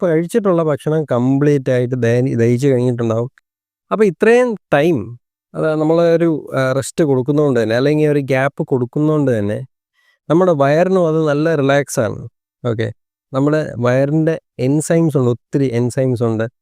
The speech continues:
അത് ദഹിപ്പിക്കാൻ ആവശ്യമായിട്ടുള്ള, അപ്പോൾ ഒത്തിരി വലിയൊരു പ്രോസസ്സ്, ഒരു ഫാക്ടറിയാണ്. ഓക്കെ, ഇതിനൊക്കെ നമ്മൾ വല്ലപ്പോഴും റെസ്റ്റ് കൊടുക്കും. അപ്പം ഓവർനൈറ്റ് നമ്മളത്, ആ, ചെയ്യുന്ന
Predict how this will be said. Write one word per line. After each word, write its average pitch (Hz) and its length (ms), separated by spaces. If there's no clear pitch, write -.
അത് 120 120
ദഹിപ്പിക്കാൻ 139 520
ആവശ്യമായിട്ടുള്ള, 131 680
അപ്പോൾ 165 160
ഒത്തിരി 202 360
വലിയൊരു 196 380
പ്രോസസ്സ്, 151 440
ഒരു 156 100
ഫാക്ടറിയാണ്. 113 600
ഓക്കെ, 113 180
ഇതിനൊക്കെ 117 420
നമ്മൾ 147 240
വല്ലപ്പോഴും 165 360
റെസ്റ്റ് - 300
കൊടുക്കും. 147 220
അപ്പം 220 180
ഓവർനൈറ്റ് 214 640
നമ്മളത്, 170 400
ആ, 123 40
ചെയ്യുന്ന 135 260